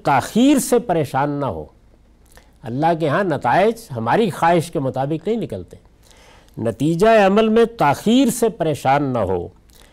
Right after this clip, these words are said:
اضطراب اور بے چینی سے بچا رہے، برائی کرنے والوں کے لیے بھی اپنے دل میں انتقام کا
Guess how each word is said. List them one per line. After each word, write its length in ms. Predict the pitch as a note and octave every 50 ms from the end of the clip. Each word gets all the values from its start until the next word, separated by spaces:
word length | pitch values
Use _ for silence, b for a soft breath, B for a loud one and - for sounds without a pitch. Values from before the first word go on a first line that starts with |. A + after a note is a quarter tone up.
| b b b b
اضطراب 760 | D#3 D3 - - - - C3+ C#3 D#3+ F#3+ G#3+ A3+ A3+ G#3 G#3+
اور 80 | G3+ F#3
بے 280 | C#3 A#2 A#2+ C#3 C3+
چینی 440 | A#2+ - D#3+ E3+ G3 G#3+ A#3 B3 B3
سے 200 | - - G#3 F#3
بچا 360 | C3 G#2 B2 C3 - E3+ E3 D3+
رہے، 360 | C3 G#2 A2 G#2 F2+ E2+ E2+ - _ b b b b b b b b b b
برائی 600 | G2 G#2 G2+ B2 B2+ C3+ D#3 F#3 A3+ B3+ C4 B3+ B3+ C4 -
کرنے 380 | G#3 F#3 F3+ F3 E3+ E3 D#3 C#3 A#2+
والوں 400 | A2+ A#2 C3 D#3+ F3 F3 E3 D3+
کے 240 | A#2+ - - D3+ C#3
لیے 360 | B2+ A#2+ A#2+ C3+ F#3 A3+ B3
بھی 200 | A3 G#3 A#3+ A#3+
اپنے 360 | G#3+ - - - G3+ F#3+ F3
دل 260 | C3+ A#2 A2+ F3+ G3+ G#3+
میں 260 | G#3 G#3 G#3 G#3 G3+
انتقام 720 | F#3 E3+ D3+ C3+ - D3+ C#3+ - F3+ G3+ A#3 C4 C#4 C4 A#3+
کا 180 | A#3 B3 B3